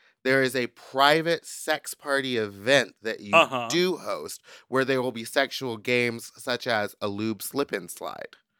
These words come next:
Speaker 2: Mm-hmm.
Speaker 1: Um, f-, uh, find the fist in the homo,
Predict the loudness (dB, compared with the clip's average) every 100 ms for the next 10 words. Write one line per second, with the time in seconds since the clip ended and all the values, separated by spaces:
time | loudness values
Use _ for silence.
0 | _ -8 -8 -6 -6 -4 -2 0 2 0
1 | -2 _ _ _ _ -20 -20 _ 6 6
2 | 6 0 -10 _ -20 -20 -20 -20 -20 -20
3 | _ 0 2 2 -2 -18 -18 -2 6 6
4 | 6 4 0 0 0 0 0 -10 -8 -2
5 | -2 0 -2 0 0 0 -4 -8 -8